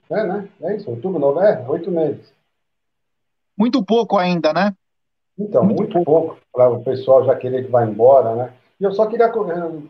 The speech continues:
Speaker 1: falar uma coisa sobre o que o Adriano falou do Luxemburgo, né? Eh,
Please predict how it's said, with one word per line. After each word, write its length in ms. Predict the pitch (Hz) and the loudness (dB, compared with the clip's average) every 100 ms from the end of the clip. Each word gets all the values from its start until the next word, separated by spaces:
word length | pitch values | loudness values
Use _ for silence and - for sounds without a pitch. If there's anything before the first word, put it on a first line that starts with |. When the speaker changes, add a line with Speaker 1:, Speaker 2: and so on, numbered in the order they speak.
| - | -2
Speaker 1:
falar 160 | 156 170 | 2 4
uma 160 | 165 | 4
coisa 180 | 170 160 - | 2 -2 -4
sobre 160 | 151 | -4
o 40 | - | 2
que 60 | |
o 20 | |
Adriano 360 | 156 156 160 156 | 2 4 2 2
falou 200 | 151 156 | -2 -2
do 100 | 147 | -2
Luxemburgo, 720 | 147 147 143 120 120 113 113 | -4 -6 -8 -6 -6 -6 -8
né? 160 | 120 - _ _ _ _ _ | -10 -14 _ _ _ _ _
Eh, 120 | 208 | -20